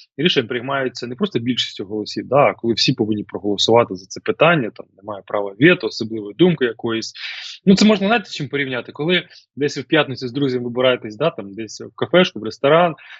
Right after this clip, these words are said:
і там, чим більше людей, тим важче організувати. Хтось заболів, да, захворів, хтось там, е, затримується, хтось каже: «Фу, я туди не піду, мені це не подобається». Ти: «Капець, оце організуй з їх усіх».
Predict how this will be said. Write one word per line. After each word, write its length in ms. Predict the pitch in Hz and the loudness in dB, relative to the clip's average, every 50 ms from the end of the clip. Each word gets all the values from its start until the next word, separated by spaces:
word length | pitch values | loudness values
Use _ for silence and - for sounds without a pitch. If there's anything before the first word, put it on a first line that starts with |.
| _ _ _ - | _ _ _ -6
і 280 | - 113 113 117 120 113 - | -2 0 2 2 2 2 0
там, 180 | 117 110 98 98 92 | -4 -4 -6 -4 0
чим 180 | - - 147 151 | 2 4 6 6
більше 280 | 175 180 - - 160 | 6 6 4 4 2
людей, 280 | 170 175 160 202 208 196 | 2 2 4 4 4 4
тим 240 | - - 131 131 123 | 2 0 -4 0 2
важче 260 | 165 165 - - 143 | 2 2 2 0 -2
організувати. 680 | 127 135 135 131 120 131 135 127 120 110 107 113 110 110 _ _ | -2 -4 -6 -6 -6 -6 -4 -4 -4 -4 -6 -8 -14 -20 _ _
Хтось 380 | _ - - - 175 180 175 156 | _ -20 -2 4 4 4 4 4
заболів, 600 | 139 160 160 143 135 147 143 131 123 120 113 101 | 0 -2 -4 -2 -2 -2 -2 -2 -2 -4 -4 -2
да, 200 | 127 135 135 120 | -2 -2 -2 -2
захворів, 500 | 113 120 - - 131 127 120 117 104 92 _ | -6 -10 -10 -4 0 0 0 0 -4 -12 _
хтось 320 | _ - 156 165 156 - | _ 0 2 2 2 4
там, 200 | - 156 156 139 - - - - - _ - 151 | 2 2 2 0 -6 -14 -20 -20 -18 _ -4 0
е, 100 | 139 131 | 0 2
затримується, 720 | 117 147 147 - 165 147 139 127 113 113 110 104 - 120 | 2 2 2 2 4 4 4 2 0 -4 -8 -12 -14 -16
хтось 240 | - - - 156 - | -8 -4 -2 -2 0
каже: 220 | - 160 147 143 131 | 2 2 2 2 0
«Фу, 260 | - - - 170 165 151 | -2 -4 -2 2 4 4
я 80 | 147 | 4
туди 220 | 147 156 147 143 147 | 2 0 -2 -6 -6
не 100 | 147 131 | -6 -6
піду, 220 | - 143 139 147 | -6 -6 -4 -2
мені 200 | 143 139 139 135 | -2 0 -2 -2
це 120 | - 147 | -4 -4
не 100 | 143 139 | -6 -6
подобається». 640 | - - 139 123 127 131 127 107 - 113 - - 113 | -4 -4 -4 -2 0 0 0 0 -4 -8 -12 -12 -12
Ти: 60 | - - _ - | -14 -16 _ 0
«Капець, 640 | - 139 - - _ _ - 160 160 147 - - | 0 0 0 -2 _ _ 4 6 6 6 4 0
оце 200 | 123 - - 143 | -4 -6 -4 -4
організуй 640 | 135 135 123 139 143 147 147 139 135 156 165 156 143 | -4 -2 -4 -4 -6 -6 -6 -6 -2 0 2 2 2
з 60 | 127 | 2
їх 160 | 127 117 - | -2 -8 -10
усіх». 360 | 127 - - - 175 190 190 | -10 -12 -8 -4 -2 -2 -2